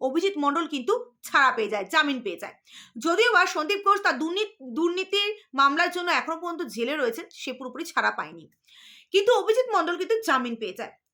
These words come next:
এবং আপনাদেরকে জানিয়ে রাখি, তিলোত্তমার মা বাবা কিন্তু যেটা দাবি করেছেন যে,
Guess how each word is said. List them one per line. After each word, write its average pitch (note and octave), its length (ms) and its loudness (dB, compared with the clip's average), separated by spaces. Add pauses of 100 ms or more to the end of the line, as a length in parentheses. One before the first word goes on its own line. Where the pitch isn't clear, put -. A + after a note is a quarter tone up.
(320)
এবং F#4+ 220 4 (100)
আপনাদেরকে A4 380 2
জানিয়ে E4+ 260 2
রাখি, F4+ 300 2
তিলোত্তমার G#4 560 2
মা D#4+ 280 8
বাবা D#4+ 320 4 (160)
কিন্তু F#4 520 0
যেটা D#4+ 180 -2
দাবি C4 360 4
করেছেন D4 480 0 (240)
যে, D#4+ 360 0